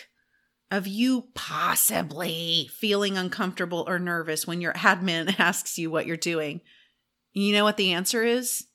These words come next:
We're having fun while learning. You want to join us?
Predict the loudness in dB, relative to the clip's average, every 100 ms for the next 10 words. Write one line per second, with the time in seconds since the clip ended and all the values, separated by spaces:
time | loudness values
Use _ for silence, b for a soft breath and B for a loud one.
0 | _ _ _ _ _ _ _ 2 6 6
1 | 6 4 4 6 6 8 6 6 4 4
2 | 4 4 2 2 2 2 2 0 -4 -10